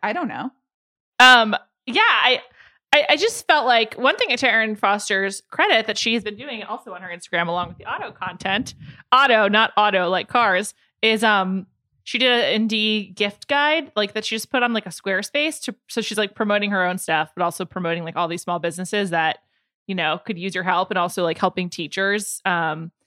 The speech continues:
Speaker 2: buy stuff from their Amazon wish list for their classrooms and stuff. So I commend her for that. And it is, like, it does seem a lot more, um,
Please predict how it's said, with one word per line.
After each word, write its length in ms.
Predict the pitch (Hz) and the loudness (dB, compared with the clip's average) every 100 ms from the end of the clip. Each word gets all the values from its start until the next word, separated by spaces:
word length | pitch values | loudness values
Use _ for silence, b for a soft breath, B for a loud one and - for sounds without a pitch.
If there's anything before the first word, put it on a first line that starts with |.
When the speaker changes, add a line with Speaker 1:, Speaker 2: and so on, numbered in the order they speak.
| _ _ _ | _ _ _
Speaker 2:
buy 180 | 156 165 | -2 -2
stuff 280 | - 208 - | -2 -4 -2
from 120 | 185 | -4
their 100 | 175 | -2
Amazon 320 | 165 170 170 | -4 -4 -4
wish 180 | 165 - | -6 -4
list 180 | 180 - | -6 -6
for 80 | |
their 120 | 175 170 | -12 -8
classrooms 420 | 175 165 214 226 | -4 -2 -2 -2
and 140 | 254 | 0
stuff. 240 | 285 285 294 | 2 0 2
So 260 | 247 220 - B B B B _ - | 4 4 0 B B B B _ 4
I 140 | 285 | 4
commend 440 | 311 330 285 339 - | 6 2 4 2 2
her 200 | 392 339 | 2 4
for 160 | 285 | 2
that. 380 | 220 175 190 233 - - | 4 6 4 2 -2 0
And 480 | 240 240 240 233 214 | 2 4 4 2 0
it 140 | 269 - | -2 0
is, 300 | 269 302 311 | 0 2 2
like, 340 | 330 302 302 - _ | 2 2 0 -10 _
it 80 | 277 | 0
does 200 | 269 269 | 2 2
seem 220 | - 294 | 0 0
a 60 | 277 | 2
lot 220 | 214 202 | 2 2
more, 540 | 214 214 202 202 196 - | 0 0 0 0 -2 -2
um, 280 | 190 175 | -2 0